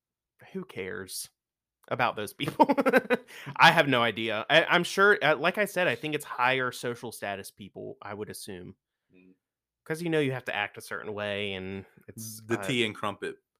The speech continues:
Speaker 2: people.
Speaker 1: Yeah, yeah,
Speaker 2: Yeah.
Speaker 1: tea and crumpet, yeah. All right, we already
Speaker 2: All right.
Speaker 1: did, uh,
Speaker 2: Hey, that's,
Speaker 1: verse of
Speaker 2: that's
Speaker 1: the week,
Speaker 2: it.
Speaker 1: love thy neighbor. Make
Speaker 2: Yeah.
Speaker 1: sure you sh-, show some love out there. And if you see little things you can do for people, like giving up your seat, being on time,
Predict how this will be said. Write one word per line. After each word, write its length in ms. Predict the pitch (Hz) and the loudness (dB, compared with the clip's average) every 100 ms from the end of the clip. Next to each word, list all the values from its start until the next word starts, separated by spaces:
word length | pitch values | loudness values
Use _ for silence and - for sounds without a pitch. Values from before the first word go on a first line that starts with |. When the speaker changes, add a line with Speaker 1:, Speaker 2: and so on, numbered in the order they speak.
| _ | _
Speaker 2:
people. 340 | 95 92 101 98 | -16 -10 -10 -2
Speaker 1:
Yeah, 300 | 120 95 95 | 2 2 0
yeah, 200 | 104 98 | -4 -2
Speaker 2:
Yeah. 40 | 95 | -4
Speaker 1:
tea 140 | 92 | -8
and 100 | 90 | -12
crumpet, 380 | - 92 - - | -14 -14 -14 -16
yeah. 140 | - - _ _ _ _ _ _ _ _ _ - 101 | -18 -20 _ _ _ _ _ _ _ _ _ -18 2
All 80 | |
right, 200 | 135 190 | 6 6
we 120 | 139 160 | 6 6
already 220 | 185 170 | 8 6
Speaker 2:
All 40 | |
right. 80 | 156 180 | 4 4
Speaker 1:
did, 40 | 165 | 4
uh, 440 | 131 147 147 147 143 | 4 6 6 4 -2
Speaker 2:
Hey, 260 | - 107 92 - | -4 -4 -4 -10
that's, 200 | 92 - | -12 0
Speaker 1:
verse 180 | 147 | 2
of 20 | 190 | 2
Speaker 2:
that's 40 | |
Speaker 1:
the 60 | 156 | 2
week, 220 | 151 214 | 4 2
Speaker 2:
it. 40 | 170 | 2
Speaker 1:
love 160 | 151 | 2
thy 120 | 147 139 | 4 4
neighbor. 440 | 139 175 208 226 - _ | 2 0 -2 -4 -8 _
Make 160 | 127 110 | -10 -8
Speaker 2:
Yeah. 40 | |
Speaker 1:
sure 100 | 113 | -6
you 60 | 131 | -6
sh-, 140 | - 135 - | -4 -6 -6
show 480 | - - - 143 | -12 -18 -6 -4
some 220 | 135 - 123 | -4 -6 -4
love 140 | 143 | 0
out 140 | 160 | 2
there. 240 | 151 170 - | 2 0 0
And 100 | 175 | 0
if 140 | 233 | -2
you 80 | 240 | -8
see 180 | - 262 | -10 -6
little 220 | 262 254 | -6 -6
things 240 | 233 226 226 | -6 -6 -6
you 60 | |
can 120 | 220 | -6
do 120 | 202 220 | -6 -6
for 160 | 180 | -8
people, 480 | 143 143 151 156 156 _ _ - | -6 -6 -2 -2 -4 _ _ 0
like 220 | 143 143 | 0 0
giving 200 | 160 180 | -2 -2
up 100 | 180 | -2
your 100 | 175 | -4
seat, 440 | - 185 135 - _ _ - | -8 -6 -6 -6 _ _ -8
being 200 | 170 170 | -4 -2
on 120 | 170 | -4
time, 460 | - 170 117 98 | -2 -2 0 -4